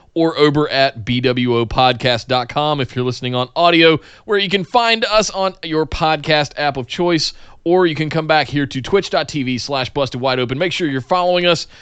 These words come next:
and you can find the vods for all of our recent episodes right here. Also, come over and find us at youtube dot com slash busted wide open for every episode of B W O Daily, where we bring you the daily news,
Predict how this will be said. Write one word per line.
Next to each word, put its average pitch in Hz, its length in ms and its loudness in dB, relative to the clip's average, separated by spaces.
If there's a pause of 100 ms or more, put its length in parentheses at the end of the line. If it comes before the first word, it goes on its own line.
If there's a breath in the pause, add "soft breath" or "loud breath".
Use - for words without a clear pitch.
(120 loud breath)
and 135 80 -8
you 127 60 -6
can 123 100 -6
find 135 260 -2
the 117 60 -4
vods 123 300 0
for 120 160 -6
all 117 100 -2
of 110 80 -2
our 107 100 -2
recent 104 320 -6
episodes 95 640 -8
right 107 400 -4
here. 139 460 -2 (300 loud breath)
Also, 262 240 4
come 247 140 4
over 247 180 4
and 220 120 -4
find 240 280 0
us 208 180 -2
at 196 220 -2
youtube 196 560 -2
dot 214 240 2
com 220 380 2
slash 202 400 -2
busted 196 340 0
wide 196 180 4
open 196 340 2 (240 loud breath)
for 220 280 -4
every 240 260 2
episode 233 340 2
of 208 140 -2
B 240 240 -2
W 226 460 0
O 220 160 4
Daily, 196 540 2
where 139 120 0
we 143 140 0
bring 151 160 -2
you 147 60 -4
the 143 60 0
daily 147 320 0
news, 143 460 -2